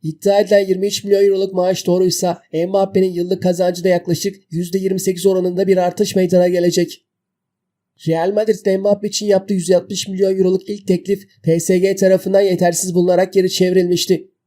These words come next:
İspanyollar geçtiğimiz günlerde yüz yetmiş milyon euro artı on milyon euro bonus şeklinde yeni bir teklif yaptı.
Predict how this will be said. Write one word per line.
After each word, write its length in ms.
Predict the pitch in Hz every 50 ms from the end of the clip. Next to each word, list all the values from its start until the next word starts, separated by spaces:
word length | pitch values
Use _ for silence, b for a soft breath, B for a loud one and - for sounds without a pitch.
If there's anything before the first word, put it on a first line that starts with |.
| _ _ _ -
İspanyollar 640 | 175 160 - - - 185 190 208 214 214 220 214 202
geçtiğimiz 520 | 185 175 175 170 - 190 190 202 196 185
günlerde 500 | 196 196 190 185 175 170 165 185 175 175 B B B
yüz 240 | 151 185 196 185 185
yetmiş 400 | 202 196 196 196 202 196 - 196
milyon 340 | 196 190 190 190 185 190
euro 120 | 180 185 196
artı 440 | 190 170 160 - - 190 175 - -
on 240 | - - 170 196 208
milyon 340 | 208 214 208 214 208 202 196
euro 180 | 208 202 180 156
bonus 240 | 156 175 190 180
şeklinde 420 | - - 185 175 175 - 180 180 190
yeni 160 | 190 190 180
bir 100 | 180 185
teklif 400 | 180 - 175 170 - 196 190 -
yaptı. 460 | 196 180 175 - - 190 - - -